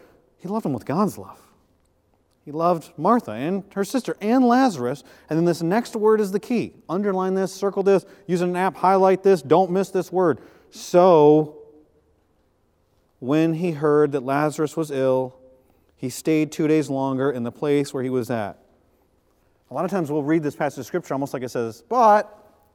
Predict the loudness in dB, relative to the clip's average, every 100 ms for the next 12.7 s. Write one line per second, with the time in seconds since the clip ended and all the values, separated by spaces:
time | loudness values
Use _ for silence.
0 | _ _ _ _ -8 -2 0 2 0 -4
1 | -20 _ _ _ _ _ _ _ _ -18
2 | -12 -8 -8 -4 0 0 0 0 2 4
3 | 6 6 6 4 2 -4 -20 _ -6 0
4 | 2 2 -2 -8 -20 _ _ _ _ _
5 | -20 _ _ -10 -6 -6 -4 -6 -2 -4
6 | -4 -10 -20 _ _ -2 0 0 -2 -4
7 | 0 0 2 2 2 2 0 2 2 0
8 | -8 -20 _ _ _ _ 0 2 2 -4
9 | -4 -6 -8 _ -8 -6 -2 -2 -2 -4
10 | 0 0 0 -2 -4 -4 2 6 6 6
11 | 4 0 -12 _ _ _ _ _ -8 0
12 | 4 4 2 -2 -2 -4